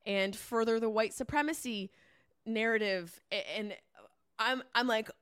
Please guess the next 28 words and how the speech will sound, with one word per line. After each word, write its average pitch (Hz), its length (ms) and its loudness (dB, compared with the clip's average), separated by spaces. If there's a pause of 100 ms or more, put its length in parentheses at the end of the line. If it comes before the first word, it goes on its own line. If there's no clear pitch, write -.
(280)
"Oh, 285 420 8
fuck. - 920 2 (880)
What's 311 460 2
real 339 260 4
and 277 120 0
what's 254 260 0
not?" 240 320 0
Because 269 440 -4 (600)
I'm 285 140 4
not 311 140 2
saying 302 240 0
that's 240 200 -4
not 214 200 -2
real. 185 300 -2 (1120)
The, 214 140 -2
the, 185 200 -8 (120)
the 185 220 -4
thought 240 380 10
of 240 100 4
it 190 140 -2
being 190 260 0
a 175 60 -2
truth 185 400 -2
is, 156 260 -8 (420)
it, 180 120 -6 (180)
it, 175 340 -4 (460)
it, - 160 -4 (220)
it - 160 -4